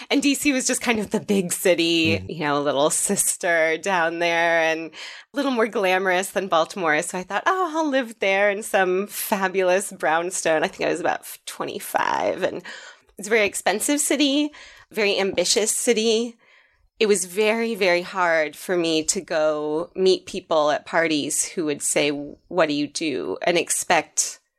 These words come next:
Speaker 1: something a little more than, "Well, I'm a writer who works at a <laughs> coffee shop."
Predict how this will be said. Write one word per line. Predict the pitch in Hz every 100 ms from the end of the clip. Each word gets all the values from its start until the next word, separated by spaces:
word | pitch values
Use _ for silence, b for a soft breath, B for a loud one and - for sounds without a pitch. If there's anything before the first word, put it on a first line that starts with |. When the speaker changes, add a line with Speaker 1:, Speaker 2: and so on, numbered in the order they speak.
| _ _ _
Speaker 1:
something | - 180 165 170
a | 160
little | 160 156
more | 160 160 160
than, | 156 151 147 156 190 -
"Well, | 233
I'm | 233 233
a | 214
writer | 247 381 403 208 170 165 165 165 190 _ _ -
who | - 208
works | 180 202 196 -
at | 226
a | 214
<laughs> | -
coffee | 302 220 262
shop." | 240 - - 285 - 208 -